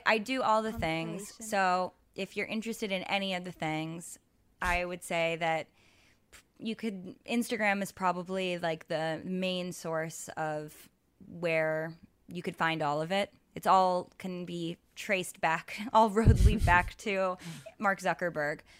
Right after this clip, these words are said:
Speaker 1: So
Speaker 3: <laughs>
Speaker 1: you can find me at Eliza Kelly, A L I Z A K E L L Y, Eliza like Ibiza. Um,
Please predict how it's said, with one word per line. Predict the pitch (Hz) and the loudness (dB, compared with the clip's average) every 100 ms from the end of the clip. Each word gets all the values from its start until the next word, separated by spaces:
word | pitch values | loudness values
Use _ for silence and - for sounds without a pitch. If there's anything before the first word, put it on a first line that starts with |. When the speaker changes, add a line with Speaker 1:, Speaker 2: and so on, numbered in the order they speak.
| - | -20
Speaker 1:
So | - 214 196 185 180 - - | 2 8 8 8 2 0 4
Speaker 3:
<laughs> | 151 - - 131 - 240 | 4 4 -4 -6 -2 2
Speaker 1:
you | 269 | 4
can | 285 | 8
find | 269 254 | 8 8
me | 254 247 240 | 6 4 4
at | 196 190 180 | 6 6 6
Eliza | 185 175 185 | 0 -4 -6
Kelly, | - 262 254 240 233 226 226 226 220 | -2 4 6 6 2 2 2 0 0
A | 170 165 | 0 0
L | 160 | -2
I | 147 143 | -4 -6
Z | 165 156 147 180 | -8 -8 -2 4
A | 196 190 185 180 180 | 4 6 4 2 0
K | - - | -6 -12
E | - 170 | -8 -8
L | - | -6
L | 98 - | -8 -6
Y, | 185 180 180 175 170 175 175 175 - _ _ _ _ - | -2 0 2 2 0 0 -2 -4 -10 _ _ _ _ -12
Eliza | 190 165 175 | -8 -6 -4
like | 175 165 | -4 -4
Ibiza. | 165 156 151 165 160 160 165 _ - _ _ _ - | -6 -6 -8 -4 -4 -4 -8 _ -20 _ _ _ -2
Um, | 208 208 190 185 180 185 | 2 6 6 6 4 4